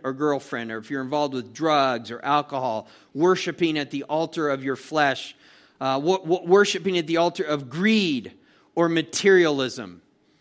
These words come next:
That you're here this morning, and I'm grateful that you're here, but we're an afterthought, and God is an afterthought Monday through Saturday. Because you're pursuing what you want to do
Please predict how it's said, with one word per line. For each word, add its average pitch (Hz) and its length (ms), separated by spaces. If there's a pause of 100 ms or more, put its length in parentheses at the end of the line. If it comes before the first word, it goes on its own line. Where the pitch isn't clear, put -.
(260)
That 170 180
you're 175 140
here 254 400
this 196 340
morning, 208 380
and 185 140
I'm 208 240
grateful 196 640
that 180 200
you're 170 240
here, 131 600 (640)
but 170 120
we're 247 220
an 202 100
afterthought, 180 960
and 156 180
God 240 260
is 202 140
an 180 100
afterthought 160 640
Monday 170 300
through 156 180
Saturday. 69 500 (2250)
Because 135 320
you're 160 140
pursuing 156 460
what 131 200
you 240 140
want 147 240
to 101 60
do 92 280